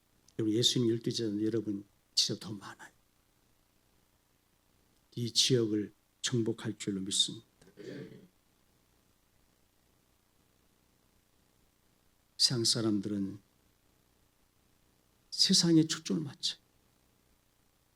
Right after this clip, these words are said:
우리는 하나님께만 초점을 맞춰야 될 줄로 우리가 믿습니다. 다윗은 뭐라 했어요, 여러분?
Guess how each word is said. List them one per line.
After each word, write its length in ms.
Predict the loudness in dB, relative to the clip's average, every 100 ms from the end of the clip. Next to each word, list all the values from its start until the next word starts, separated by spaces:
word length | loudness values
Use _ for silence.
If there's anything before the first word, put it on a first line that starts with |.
| _ -18 -10
우리는 280 | -8 -4 -4
하나님께만 880 | -2 2 4 4 2 2 4 4 0 _ _ -4
초점을 600 | -2 0 2 4 2 0 _ _
맞춰야 400 | -8 -2 2 2
될 160 | 2 0
줄로 440 | 0 -2 -2 -4 -6 _ -8
우리가 300 | -4 -2 -2
믿습니다. 440 | 2 4 2 -4 _ _ -18 -14 -12 -12 -18 _ _ _ _ _ _ _ -10
다윗은 400 | 0 2 4 6
뭐라 220 | 6 6
했어요, 260 | 4 2 -2
여러분? 300 | -6 -6